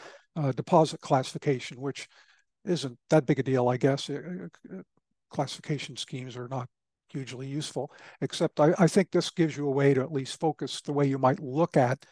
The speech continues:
uh, the deposits, 'cause each one in a different class is, is slightly different. And, and what we do now is looking at them in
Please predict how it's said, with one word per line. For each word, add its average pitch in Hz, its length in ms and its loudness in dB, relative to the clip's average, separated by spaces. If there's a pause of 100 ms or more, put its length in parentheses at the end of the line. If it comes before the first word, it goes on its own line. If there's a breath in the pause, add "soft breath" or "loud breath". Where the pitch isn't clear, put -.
(300 soft breath)
uh, 127 240 -4
the 135 100 -6
deposits, 131 580 -4
'cause 135 200 -6
each 165 200 -4
one 139 360 -2
in 156 160 -6
a 123 40 -6
different - 280 -6
class 139 400 4
is, - 120 -12 (260 soft breath)
is 143 120 -6
slightly 143 360 -2
different. 131 340 -4
And, 123 160 -8 (400 loud breath)
and 151 140 2
what 175 120 4
we 180 100 4
do 156 180 2
now 139 360 8
is - 300 -10 (680)
looking 151 300 -2
at 131 100 -4
them 131 140 -4
in 147 200 -12